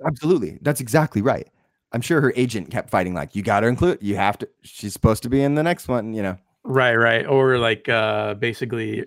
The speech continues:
Speaker 1: she's, she could throw her career away if she wants to not show up. But I
Speaker 2: Yeah,
Speaker 1: think sh-, I
Speaker 2: yeah.
Speaker 1: think, uh,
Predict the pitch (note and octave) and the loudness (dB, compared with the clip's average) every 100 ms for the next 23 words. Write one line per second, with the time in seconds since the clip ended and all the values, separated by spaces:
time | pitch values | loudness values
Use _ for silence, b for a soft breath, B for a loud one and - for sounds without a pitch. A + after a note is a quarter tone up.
0 | - - C3 A2+ - C#3+ C#3+ C3+ C3 B2 | -10 -6 -6 -6 -6 -2 0 2 4 2
1 | - B2 A#2+ A2+ A2 G#2+ G#2 G2+ - - | 0 2 4 4 2 2 0 -4 -10 -6
2 | A#2+ A2+ G#2 - G#2+ G#2 G#2 G#2 - - | -4 -4 -6 -6 -2 -2 -2 -4 -8 -20
3 | _ B2+ A#2+ A#2+ A2 - A#2 G#2 G2+ - | _ -8 -4 0 0 0 0 0 0 -4
4 | - _ A2+ - - G2 A2 C#3+ C3+ - | -20 _ -10 -10 -4 0 2 2 0 -6
5 | - C3+ A#2+ C3 - B2 A2 | -6 -2 0 0 0 0 0